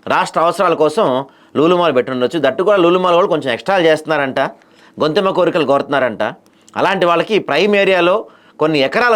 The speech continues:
స్థలాన్ని అతి తక్కువ రేటుకి ఇస్తున్నారు. సరే, ఇదంతా రాష్ట్ర అవసరాల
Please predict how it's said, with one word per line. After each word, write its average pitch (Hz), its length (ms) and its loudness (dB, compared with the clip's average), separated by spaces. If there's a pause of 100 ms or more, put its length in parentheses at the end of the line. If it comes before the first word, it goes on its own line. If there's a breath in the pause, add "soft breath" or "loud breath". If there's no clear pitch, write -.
స్థలాన్ని 180 440 0 (240)
అతి 143 160 -10
తక్కువ 156 260 -2
రేటుకి 143 260 -2
ఇస్తున్నారు. 85 380 -14 (560)
సరే, 214 160 -2 (420 loud breath)
ఇదంతా 233 340 2 (640 loud breath)
రాష్ట్ర 196 320 0
అవసరాల 170 320 0